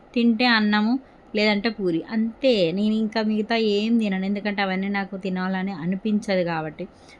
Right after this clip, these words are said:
మొత్తానికైతే గిట్ల కడుపులు ఇంత చల్లబడేసుకున్నాం వల్ల ఆకలి అవుతా అంటే మొత్తానికి పూరి తినగానే జర చల్లబడ్డది. అటెనకనైతే ఎండ బాగా కొడుతుందని చెప్పిన కదా. మొత్తానికైతే మా ఆయననైతే "అబ్బా కొంచెం ఏదైనా చల్లచల్లగా తాపియా" అని అంటే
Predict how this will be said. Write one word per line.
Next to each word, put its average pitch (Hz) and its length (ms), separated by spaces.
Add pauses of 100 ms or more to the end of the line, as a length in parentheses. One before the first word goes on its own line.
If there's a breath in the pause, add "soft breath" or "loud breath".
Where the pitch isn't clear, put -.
(160)
మొత్తానికైతే 240 520
గిట్ల 233 240
కడుపులు 208 480
ఇంత 220 140
చల్లబడేసుకున్నాం 196 920
వల్ల 185 180
ఆకలి 180 360
అవుతా 185 220
అంటే 185 160
మొత్తానికి 180 520
పూరి 202 160
తినగానే 185 380
జర 190 160
చల్లబడ్డది. 175 600 (400 loud breath)
అటెనకనైతే 240 580
ఎండ 226 180
బాగా 214 340
కొడుతుందని 208 600
చెప్పిన 180 400
కదా. 180 180 (380 loud breath)
మొత్తానికైతే 220 600
మా 214 200
ఆయననైతే 208 520
"అబ్బా 190 220
కొంచెం 208 320
ఏదైనా 202 240
చల్లచల్లగా 196 500
తాపియా" 185 460
అని 180 200
అంటే 185 320